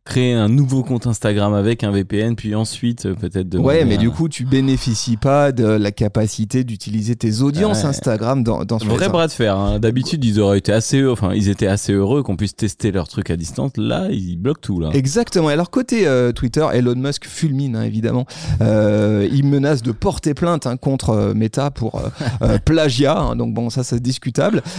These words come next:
Speaker 2: Euh, et puis, euh, même si officiellement Twitter annonce cinq cents millions d'utilisateurs, hein, ça sont les chiffres officiels annoncés par, par Twitter, euh, dans les faits, l'arrivée de Threads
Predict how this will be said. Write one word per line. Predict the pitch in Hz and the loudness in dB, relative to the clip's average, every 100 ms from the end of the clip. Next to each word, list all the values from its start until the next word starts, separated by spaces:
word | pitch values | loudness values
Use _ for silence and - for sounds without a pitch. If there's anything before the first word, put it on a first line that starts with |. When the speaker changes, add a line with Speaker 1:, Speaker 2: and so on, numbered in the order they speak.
| 160 | 0
Speaker 2:
Euh, | 135 123 123 120 117 113 | 4 6 6 6 4 4
et | 147 | 2
puis, | - 233 | 2 2
euh, | 160 131 120 117 113 113 107 | 4 4 4 4 2 0 -2
même | 123 143 | 0 0
si | 156 - | 0 -2
officiellement | 151 139 156 - 143 151 143 | -2 -2 -4 -2 0 -2 -4
Twitter | - 135 147 131 | -4 0 2 2
annonce | 117 135 131 - | 0 0 -4 -8
cinq | - 127 | -6 -4
cents | 117 127 117 | -2 -2 0
millions | 117 113 123 117 | 0 -2 -4 -4
d'utilisateurs, | 107 104 107 107 110 147 160 - | -6 -6 -4 -2 -2 -2 -2 -4
hein, | |
ça | 131 | -6
sont | - - | -8 -10
les | - | -8
chiffres | - - - | -6 -6 -6
officiels | 131 123 - 143 | -6 -6 -2 -2
annoncés | 120 117 113 117 | 0 -2 -2 -2
par, | 107 104 | -2 -4
par | - 104 | -6 -6
Twitter, | - 107 156 - - - - | -4 -4 -4 -6 -14 -10 -2
euh, | 110 104 104 | 2 2 2
dans | 117 151 | 2 2
les | 127 | 2
faits, | 117 - 160 | 0 0 0
l'arrivée | 113 113 120 131 | 0 0 -2 -2
de | 107 | -4
Threads | - 127 | -4 -6